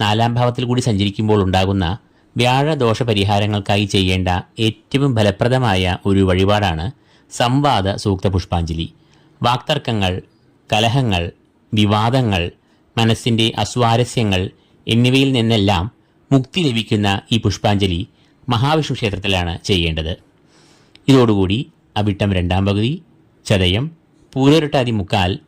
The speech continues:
എന്നീ നക്ഷത്രജാതരുടെ വ്യാഴവർഷഫലങ്ങൾ ഇവിടെ പൂർണ്ണമാകുന്നു.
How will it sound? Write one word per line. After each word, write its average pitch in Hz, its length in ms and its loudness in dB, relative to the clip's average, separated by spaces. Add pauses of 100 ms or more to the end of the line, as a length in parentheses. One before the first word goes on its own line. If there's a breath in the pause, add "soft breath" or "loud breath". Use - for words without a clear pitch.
(140)
എന്നീ 147 220 2
നക്ഷത്രജാതരുടെ 101 720 0 (420 soft breath)
വ്യാഴവർഷഫലങ്ങൾ 110 1000 0 (160)
ഇവിടെ 98 300 2
പൂർണ്ണമാകുന്നു. 85 600 -4